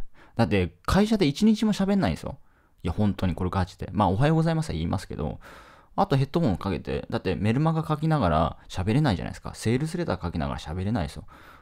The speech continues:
なんで、まあ僕一日十通以上とかね、メルマガ書いたりとか、セールスレター一日何、何個も作ったりとかしてたんで、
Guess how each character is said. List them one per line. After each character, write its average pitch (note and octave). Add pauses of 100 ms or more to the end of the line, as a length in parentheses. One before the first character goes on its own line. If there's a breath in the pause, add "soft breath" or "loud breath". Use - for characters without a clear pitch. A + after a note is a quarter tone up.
な F3
ん A#2
で、 G#2 (260 soft breath)
ま D3
あ B2+
僕 A#2+
一 G#2+
日 D3+
十 A#2+
通 D3
以 D3
上 G2+
と -
か -
ね、 F2+
メ G2
ル G2
マ F#2+
ガ G2
書 F#2+
い -
た D2
り C#2
と -
か、 -
セ -
ー B2+
ル C3
ス C3+
レ B2+
タ -
ー E2+
一 -
日 G2
何、 G#2
何 G#2
個 -
も D#2
作 -
っ -
た -
り C#2+
と -
か -
し -
て F#2
た -
ん -
で、 -